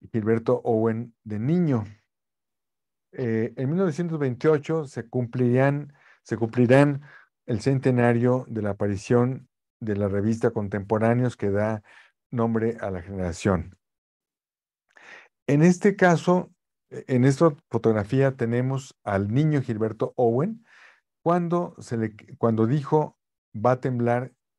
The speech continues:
en Sinaloa". Y efectivamente, al día siguiente tembló y los médicos querían abrir la cabeza de ese niño que predecía los terremotos.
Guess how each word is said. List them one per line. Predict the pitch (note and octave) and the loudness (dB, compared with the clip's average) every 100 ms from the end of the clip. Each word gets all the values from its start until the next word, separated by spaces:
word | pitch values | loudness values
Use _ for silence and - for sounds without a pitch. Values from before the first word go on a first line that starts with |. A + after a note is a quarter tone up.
| _ | _
en | A#2+ G#2+ A#2 - _ _ _ _ | -8 -6 -8 -14 _ _ _ _
Sinaloa". | - A2+ G2+ F#2+ F2+ E2 - - - - _ - | -10 -4 0 2 0 -2 -10 -20 -20 -20 _ 0
Y | C3 | 2
efectivamente, | B2+ C3 C3 F#3+ F#3+ A3+ - B2 | 4 2 2 4 4 2 2 0
al | |
día | A#2 | 0
siguiente | A#2+ D3 C3 C3+ B2 D3 C#3+ - - | -2 -2 0 0 0 -4 -4 -10 -6
tembló | A2 G#2 A#2+ C#3+ F#3 _ - _ _ - | -4 2 4 4 0 _ -20 _ _ -4
y | A#2 | 2
los | A2+ | 2
médicos | A#2 C#3 C#3+ C#3+ | 2 0 0 -2
querían | - A#2 B2 C3+ C3+ | -2 -2 -2 -2 -6
abrir | A#2 A#2+ | -4 -2
la | C3 A2+ | -2 -2
cabeza | A2+ A2+ A2+ | -2 -2 -2
de | A#2+ | -6
ese | A#2 | -6
niño | A2+ A#2 A2+ A#2 | -4 -4 -4 -6
que | G#2 | -8
predecía | G2+ F#2+ F2+ - A2+ | -6 -4 -4 -2 -2
los | G2+ | -2
terremotos. | A2 G#2 A2 D3+ E3 A#2 - | -4 -2 0 0 0 -4 -8